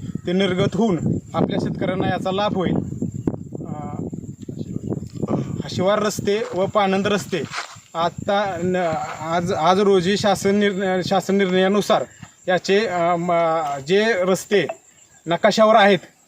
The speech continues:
त्याच्या नोंदी सातबाऱ्याला घ्यायला, घेतल्या जाणार आहेत आणि जे नकाशाला नाहीत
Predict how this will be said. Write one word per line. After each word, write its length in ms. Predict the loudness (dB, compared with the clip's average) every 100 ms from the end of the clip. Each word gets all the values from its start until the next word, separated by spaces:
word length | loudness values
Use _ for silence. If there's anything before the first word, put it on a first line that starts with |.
| _ _ -8 -4 -4 -8 _ _ _ _ -20 -2
त्याच्या 280 | 0 2 2
नोंदी 280 | 2 2 4
सातबाऱ्याला 500 | 4 4 4 4 4
घ्यायला, 340 | 6 6 4
घेतल्या 360 | 2 0 4 4
जाणार 240 | 6 6
आहेत 220 | 6 4 0 _ -20 _ -6
आणि 120 | 0
जे 140 | 2
नकाशाला 500 | 4 6 4 6 4
नाहीत 300 | 6 4 4